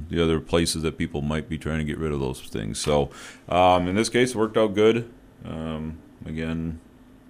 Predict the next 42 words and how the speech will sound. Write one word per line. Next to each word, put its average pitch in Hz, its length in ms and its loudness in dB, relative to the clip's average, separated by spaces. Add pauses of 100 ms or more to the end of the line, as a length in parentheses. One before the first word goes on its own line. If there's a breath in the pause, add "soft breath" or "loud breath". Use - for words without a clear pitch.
(580)
if 98 240 0
you 104 160 0
do 110 600 6
have 107 200 4
some 104 200 -4
stuff 107 340 0
that's, 98 340 -6
uh, 98 220 0
taken 101 280 -6
from 104 200 0
you, 104 180 2
if 98 120 -4
you're 92 140 2
a 87 40 0
victim 90 340 0
of 104 120 2
that, 110 360 6 (420 loud breath)
it 85 140 0
doesn't 95 240 4
hurt 104 180 2
to - 60 -16
check - 280 2
those 104 180 2
kind 104 160 0
of 95 60 -2
social 104 300 0
media, 104 760 6 (400)
um, 92 800 -2 (1300 loud breath)
places. 123 840 4
Look 107 180 4
for 107 200 6
anyone 104 260 4
that's 98 180 2
steal-, 104 500 2 (400)
selling 104 560 6
stuff - 400 2
that 92 140 2
might 95 360 2
match 101 340 4
what 98 160 -2
you're 98 120 2
missing, 127 600 4